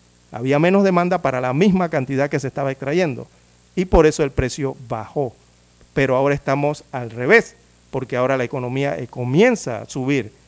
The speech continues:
las economías de los países comenzaron a andar y necesitan del líquido que las hace moverse, que es el petróleo, los combustibles. Si la opep baja la producción,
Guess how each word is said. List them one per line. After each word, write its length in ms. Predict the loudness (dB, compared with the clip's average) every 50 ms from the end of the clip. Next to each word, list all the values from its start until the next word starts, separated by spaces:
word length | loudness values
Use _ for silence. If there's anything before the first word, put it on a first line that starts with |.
| -20 -14
las 120 | -10 -8 -8
economías 420 | -8 -8 -8 -8 -6 -4 -2 -2
de 60 | -2
los 100 | -2 -4
países 300 | -6 -6 -8 -8 -8 -10
comenzaron 600 | -10 -10 -10 -10 -10 -10 -4 0 0 0 0 0
a 80 | -4 -4
andar 380 | -6 -4 -4 -4 -4 -4 -6 -14 -20 -20 -20 -20 -14 -6
y 140 | -4 -2 -2
necesitan 880 | 0 0 -2 0 0 -2 -2 -2 -2 -4 -2 0 -2 -2 -2 -4 -8 -12 -18 -20 -12
del 340 | -6 -2 0 0 0 -2 -2
líquido 400 | -2 -2 -2 0 0 0 0 0
que 120 | -2 -4
las 120 | -4 -4 -4
hace 200 | -4 -4 -4 -4
moverse, 500 | -2 0 2 2 0 0 -4 -8 -14 -16 -18 -20 -20 -20 -20 -20 -18 -8
que 160 | -2 0 0
es 80 | 2 2
el 120 | 0 -2
petróleo, 680 | -2 -6 -8 -8 -4 -2 -2 -2 -2 -4 -6 -12 -12 -12 -10
los 260 | -6 -4 -4 -4 -4
combustibles. 760 | -6 -10 -10 -8 -8 -10 -12 -10 -10 -10 -10 -10 -14 -18 -20 -20 -20 -20 -20 -20 -20 -20 -20 -20 -16
Si 180 | -10 -10 -8
la 160 | -8 -6 -8
opep 260 | -6 0 2 2 2 0 -4 -18 -6 2
baja 420 | 4 4 4 4 0 -4 -6 -8 -8
la 140 | -8 -8 -10
producción, 840 | -6 -4 -2 -2 -2 -4 -6 -10 -12 -12 -10 -10 -10 -10 -12 -14